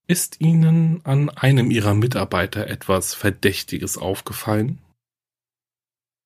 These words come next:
Bei der Befragung eines unscheinbaren Bahnarbeiters stellten die Kripo-Beamten genau diese Frage und erhielten eine scheinbar banale Antwort. Der Arbeiter hatte in der Tat etwas Ungewöhnliches gesehen.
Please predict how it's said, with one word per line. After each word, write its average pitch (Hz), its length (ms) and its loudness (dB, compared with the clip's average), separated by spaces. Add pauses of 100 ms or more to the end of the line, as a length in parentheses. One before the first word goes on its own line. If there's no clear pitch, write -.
(600)
Bei 139 100 2
der 143 100 4
Befragung 139 640 4
eines 113 380 -4
unscheinbaren 110 720 2
Bahnarbeiters 113 920 2
stellten 156 360 -2
die 139 120 -2
Kripo-Beamten 107 840 0
genau 101 280 2
diese 98 240 -2
Frage 113 500 4
und - 260 -6
erhielten 131 520 -2
eine 113 180 -4
scheinbar 101 420 0
banale 95 440 -2
Antwort. - 640 -12 (500)
Der 156 140 -2
Arbeiter 160 480 2
hatte 160 420 2
in 135 140 4
der 127 180 4
Tat 131 300 0
etwas - 320 -8
Ungewöhnliches 104 800 -2
gesehen. 92 480 -8